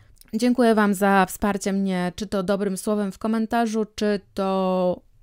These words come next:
mm, lajkiem, czy subskrypcją, czy kliknięciem w dzwonek. Dziękuję też moim wspierającym, dzięki którym mogę, e, dogrzebywać się do coraz ciekawszych książek i przedstawiać Wam historie, mam nadzieję, nieznane.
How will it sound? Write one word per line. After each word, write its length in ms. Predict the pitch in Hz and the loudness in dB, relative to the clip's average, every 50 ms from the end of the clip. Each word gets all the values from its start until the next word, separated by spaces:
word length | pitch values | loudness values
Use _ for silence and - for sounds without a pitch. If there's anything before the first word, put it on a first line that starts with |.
| - | -12
mm, 1000 | - 190 185 180 175 175 170 170 170 165 165 160 156 156 156 160 160 160 170 185 202 | -8 -6 -6 -4 -4 -6 -6 -6 -6 -8 -8 -8 -8 -8 -8 -8 -8 -8 -6 -4 -2
lajkiem, 720 | 226 247 254 240 - - - 233 226 220 214 214 220 214 - | 0 0 0 -2 -2 -2 0 0 2 2 0 0 -2 -2 -4
czy 140 | - - | -4 -4
subskrypcją, 920 | - - 190 - - - - 214 220 214 - - - 196 190 190 190 190 185 185 | -4 -4 -6 -8 -8 -6 -2 -2 -2 -2 -2 -4 -2 -2 0 0 -2 -2 -4 -4
czy 120 | - 247 | -4 -4
kliknięciem 580 | 233 208 202 190 - 196 190 190 - - 202 196 | -4 -4 -4 -4 -2 -2 -2 -2 -2 -2 -2 -2
w 40 | 180 | -2
dzwonek. 560 | 185 202 202 226 220 220 214 208 202 196 - - - - - - - | -4 -4 0 0 2 2 2 2 0 -2 -6 -10 -20 -20 -20 -12 -6
Dziękuję 380 | 214 240 247 240 - 233 220 214 | -2 0 2 2 4 4 4 4
też 300 | - 202 196 - - 214 | 2 0 0 0 0 0
moim 420 | 208 220 226 226 226 220 214 208 | 2 2 4 2 2 0 0 -2
wspierającym, 760 | - - - 208 214 208 202 202 202 196 - - 214 202 202 | -4 -4 -2 0 0 0 0 -2 -4 -6 -6 -6 -6 -6 -4
dzięki 280 | 131 196 196 95 95 90 | -4 -4 -6 -6 -8 -12
którym 400 | - - - 104 101 98 98 - - - - - - _ _ _ _ _ _ _ - | -8 -4 -2 -2 -2 -2 -4 -6 -10 -16 -20 -20 -20 _ _ _ _ _ _ _ -8
mogę, 840 | 202 214 220 226 226 226 220 208 220 208 208 208 202 196 - - - | -4 -2 -2 0 0 -2 -2 0 0 2 2 2 0 0 -2 -2 -4
e, 580 | - 190 190 190 185 185 180 180 180 175 175 | -6 -4 -2 -2 -2 -2 -2 -2 -2 -4 -4
dogrzebywać 680 | 175 175 220 233 202 202 226 208 220 220 190 208 202 - | -2 -2 -2 -2 -2 -2 -2 0 0 0 0 0 -2 -2
się 120 | - 226 | -4 -4
do 100 | 185 214 | -2 -2
coraz 280 | 208 - 226 220 214 208 | -2 0 0 0 -2 -2
ciekawszych 460 | - - 214 - 208 202 - - 196 | -4 -6 -6 -4 -6 -6 -6 -8 -10
książek 540 | - - 254 269 269 240 233 220 214 - - | -6 -4 -2 0 0 2 2 0 0 -2 -4
i 60 | 233 | -6
przedstawiać 500 | 233 - 233 - - 240 226 233 233 208 | -6 -6 -8 -6 -6 -4 -4 -4 -4 -4
Wam 260 | 208 220 214 214 214 | -2 -2 -2 -2 -2
historie, 800 | 208 - 262 240 - - 233 226 226 226 220 214 214 208 202 214 - _ _ _ _ _ - | -4 -4 -6 -6 -4 -2 0 0 2 2 2 2 2 2 0 -4 -10 _ _ _ _ _ -8
mam 180 | 254 269 294 | -4 -2 0
nadzieję, 300 | 269 247 220 214 208 202 | 2 2 2 4 2 4
nieznane. 540 | 208 208 202 170 170 190 175 170 165 175 - | 4 2 2 2 0 -2 -2 -2 -2 -4 -6